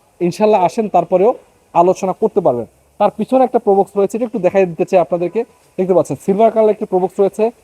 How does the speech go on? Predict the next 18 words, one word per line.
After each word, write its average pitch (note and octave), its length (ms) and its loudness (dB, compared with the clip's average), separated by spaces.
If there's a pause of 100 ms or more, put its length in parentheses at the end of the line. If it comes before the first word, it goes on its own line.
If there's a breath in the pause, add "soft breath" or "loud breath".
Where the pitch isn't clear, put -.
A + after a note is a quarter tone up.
(320)
অরিজিনাল। G3+ 440 2
আহ, - 800 -10
গাড়ির F#3+ 180 2
কন্ডিশনটা A3 560 -2 (560)
একেবারে G3+ 420 2 (220)
সুপার G3+ 280 2
ফ্রেশ G3 200 -4 (120)
বলা E3 220 2
যায়, G3+ 140 0 (360)
সিলভার G3 400 2
কালার F#3 220 4 (520)
এবং E3 200 2 (520)
চারের G3+ 300 2
মডেল, F3+ 300 0 (140)
আটের A3 280 -2
রেজিস্ট্রেশন F#3+ 500 -8
করা, G3 140 2
পেপারসটা F3 380 -4